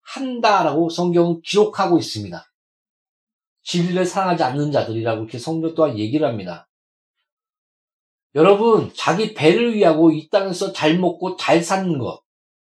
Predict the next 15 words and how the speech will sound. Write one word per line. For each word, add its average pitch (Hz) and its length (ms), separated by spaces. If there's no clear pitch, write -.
그 208 420
예수를 202 420
쫓는 240 280
이유가 160 680
병고-, 208 640
병 190 260
낫고 190 680
자기 170 340
배, 185 420
배가 180 400
부르기 180 340
위한 170 260
것. - 260
그러면 175 360
예수님은 147 760